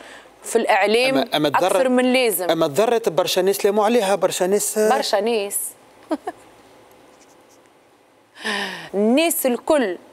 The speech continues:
Speaker 2: انا الكل مثل الكل ما نحبهاش.
Speaker 1: لا، لا، الناس الكل، م-، مية وعشرين بالمية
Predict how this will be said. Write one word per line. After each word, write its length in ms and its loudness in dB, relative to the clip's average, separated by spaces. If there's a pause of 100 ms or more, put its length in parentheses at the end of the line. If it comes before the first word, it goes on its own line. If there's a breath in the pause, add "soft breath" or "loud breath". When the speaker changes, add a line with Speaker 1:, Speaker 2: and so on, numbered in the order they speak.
(100)
Speaker 2:
انا 140 4
الكل 240 0
مثل 180 2
الكل 240 0
ما 100 0
نحبهاش. 440 -2
Speaker 1:
لا، 220 2
لا، 200 -2 (140)
الناس 600 2
الكل، 480 0 (260)
م-، 380 0
مية 420 2
وعشرين 720 2
بالمية 600 0